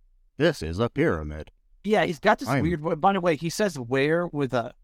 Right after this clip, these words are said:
Speaker 2: "where." I hate that. I
Speaker 1: Yeah.
Speaker 2: immediately want to murder him just for that alone.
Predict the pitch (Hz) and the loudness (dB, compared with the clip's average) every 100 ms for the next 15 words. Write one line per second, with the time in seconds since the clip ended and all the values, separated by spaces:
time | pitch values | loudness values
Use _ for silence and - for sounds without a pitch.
0 | _ _ - 147 147 165 180 135 123 131 | _ _ 0 4 4 4 0 -2 -2 -4
1 | - 107 101 117 123 92 123 139 139 131 | -2 -6 -6 2 4 4 2 0 0 0
2 | 120 120 117 117 113 110 104 107 101 123 | 0 0 0 2 2 0 -2 -4 -2 -2
3 | - 120 113 113 - 107 185 | -2 -2 -2 2 0 2 0